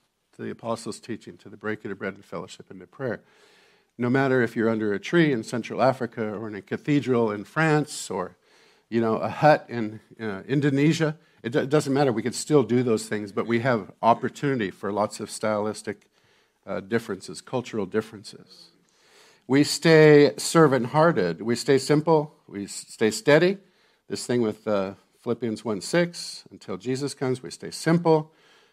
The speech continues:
Uh, Acts two forty-two, and then we stay servant-hearted.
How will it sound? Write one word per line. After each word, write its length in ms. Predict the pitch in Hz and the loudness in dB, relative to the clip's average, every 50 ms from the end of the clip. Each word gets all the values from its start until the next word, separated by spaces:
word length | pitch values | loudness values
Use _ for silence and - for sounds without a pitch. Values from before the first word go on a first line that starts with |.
| _ _ | _ _
Uh, 260 | - 104 104 98 98 - | -10 -8 -8 -8 -6 -6
Acts 220 | 107 113 - - | -6 -8 -8 -8
two 120 | - - 120 | -8 -8 -6
forty-two, 600 | - 127 110 101 95 - - 139 135 131 120 - | -4 -4 -4 -4 -4 -6 -2 0 0 2 2 0
and 100 | 110 110 | 0 -2
then 100 | 110 110 | 0 0
we 100 | 104 101 | 0 -2
stay 320 | 101 - - - 110 104 | -2 -4 -4 -2 -2 -2
servant-hearted. 800 | 98 - - 113 104 101 101 90 85 98 107 95 95 95 82 80 | -2 -2 -4 -4 -4 -4 -4 -10 -10 -8 -6 -6 -4 -6 -8 -10